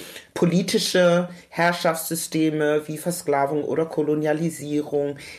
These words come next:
die dann wiederum Gesetze hervorgebracht haben, sei es in Sprache, in Sprachhandeln, in Sehgewohnheiten, sei es in den Medien, wo Stereotypisierungen transportiert werden,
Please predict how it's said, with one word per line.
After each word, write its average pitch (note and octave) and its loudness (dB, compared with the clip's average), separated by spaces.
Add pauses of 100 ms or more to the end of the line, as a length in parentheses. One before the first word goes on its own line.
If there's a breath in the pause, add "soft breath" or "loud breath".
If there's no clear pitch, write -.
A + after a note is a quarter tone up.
(120 loud breath)
die D3 -6
dann D#3+ 4
wiederum D3+ 0
Gesetze D3+ 0
hervorgebracht C#3+ -2
haben, C#3 -2 (240 loud breath)
sei D3 2
es D#3+ -2
in F3 0
Sprache, C#3+ 0 (340 loud breath)
in D3+ -6
Sprachhandeln, D#3 0
in D3 -6
Sehgewohnheiten, D3 -2 (280 loud breath)
sei D3 4
es D3+ 0
in F3 2
den F3+ 4
Medien, D3+ 0 (260)
wo D3+ 0
Stereotypisierungen D3+ -2
transportiert D3+ -6
werden, C#3+ -4